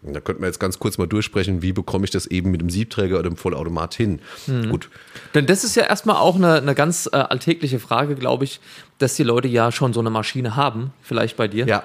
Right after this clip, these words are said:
Speaker 2: auch gekauft
Speaker 1: Ja.
Speaker 2: und, äh, wissen über den Espresso schlussendlich erstmal alles. Aber wenn dann der Sonntagsbesuch kommt, vielleicht die, die Mutter oder Schwiegermutter oder Freunde und will einer mal eine Tasse Kaffee trinken,
Speaker 1: Ja.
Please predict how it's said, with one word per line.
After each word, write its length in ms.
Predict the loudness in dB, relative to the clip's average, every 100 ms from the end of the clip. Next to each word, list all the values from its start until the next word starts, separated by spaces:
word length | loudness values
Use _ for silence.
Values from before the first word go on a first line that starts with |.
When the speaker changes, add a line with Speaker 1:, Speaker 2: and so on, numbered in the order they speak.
| -2
Speaker 2:
auch 160 | 0 0
gekauft 540 | -2 0 -2 -2 -8
Speaker 1:
Ja. 160 | -6 -6 -4
Speaker 2:
und, 360 | 0 2 2 0
äh, 300 | -6 -4 -4 -4
wissen 520 | -8 0 2 4 2
über 120 | 4
den 160 | 4 2
Espresso 500 | 2 2 6 6 6
schlussendlich 460 | 4 2 0 2
erstmal 260 | 2 4 2
alles. 340 | 2 0 0
Aber 200 | 2 2
wenn 140 | 4 4
dann 200 | 4 4
der 120 | 4
Sonntagsbesuch 840 | 4 4 2 0 -4 -2 2 2
kommt, 260 | 2 2 2
vielleicht 400 | 2 2 2 0
die, 260 | -2 0
die 120 | -2 0
Mutter 320 | 4 4 4
oder 160 | 4
Schwiegermutter 520 | 2 4 4 4 4 4
oder 120 | 4
Freunde 380 | 4 4 4 2
und 160 | 2
will 160 | 2 2
einer 260 | 2 2
mal 100 | 2
eine 120 | 2 0
Tasse 280 | -2 -2
Kaffee 280 | -2 0 0
trinken, 340 | 0 -2 -2 -2
Speaker 1:
Ja. 160 | -2